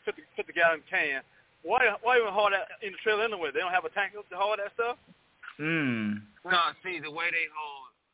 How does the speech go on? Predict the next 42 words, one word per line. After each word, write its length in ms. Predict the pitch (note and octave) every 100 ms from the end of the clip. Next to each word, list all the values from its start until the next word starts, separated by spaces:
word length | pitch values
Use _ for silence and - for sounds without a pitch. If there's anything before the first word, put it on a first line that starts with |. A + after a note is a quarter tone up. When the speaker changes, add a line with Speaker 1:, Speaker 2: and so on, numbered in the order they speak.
| _
Speaker 3:
certain 140 | G#3 G#3+
Speaker 2:
Mm. 400 | G3 F3 C#3+ A#2
Speaker 3:
solutions, 420 | A2 G#2 - -
because, 440 | A#2+ G#2 C3+ B2+ G#2+
you 120 | B2+
know, 140 | B2 A2
ten 200 | C#3+ D3+ C#3+
speed 240 | C#3+ C3
doesn't 180 | B2 A2
haul 300 | A2 B2 B2+
a 60 | A#2+
lot 180 | B2+ A#2+
of 80 |
hazmat, 500 | B2 C3 C3 C3+ C3 A2
and 80 | G#2
I'm 200 | G#2+ G2
gonna 20 |
go 100 | A2+
ahead 120 | G#2+
and 100 | -
call 180 | A#2 A2+
it 80 | A2
like 160 | A2 G#2
it 80 |
is 200 | A2+ A2+
tonight. 280 | A2 A#2+ B2 - _ - - _ _ _ _ A2+
When, 500 | D3 D3+ D3 C3+ A#2+ -
Speaker 2:
<laughs> 400 | C3+ B2 - C#3+
Speaker 3:
okay, 320 | C#3+ D3+ C3+ A#2
so 160 | C3+
an 80 | C3 D#3
L 160 | D#3+ -
T 60 | C#3+ D3
L, 220 | B2+ G2+ F#2 _ _
they'll 240 | C3 D#3+ D3+ -
ship 140 | D3
a 60 | A#2
bunch 320 | A2 C#3+ C3+
of 120 | G#2+
bulk 220 | B2+ C#3 A2+
of 80 | F#2+ -
something 360 | A#2+ - G2